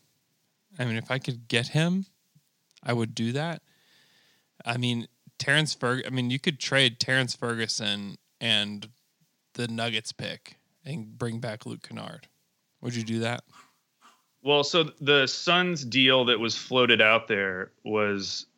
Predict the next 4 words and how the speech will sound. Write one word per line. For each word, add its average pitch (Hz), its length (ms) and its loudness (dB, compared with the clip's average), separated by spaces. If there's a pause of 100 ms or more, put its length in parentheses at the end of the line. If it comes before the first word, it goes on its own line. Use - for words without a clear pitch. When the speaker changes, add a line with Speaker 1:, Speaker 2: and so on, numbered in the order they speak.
(460)
Speaker 2:
Javon 117 440 2
Carter, 110 640 4 (580)
Elie 117 260 6
Okobo, 104 640 2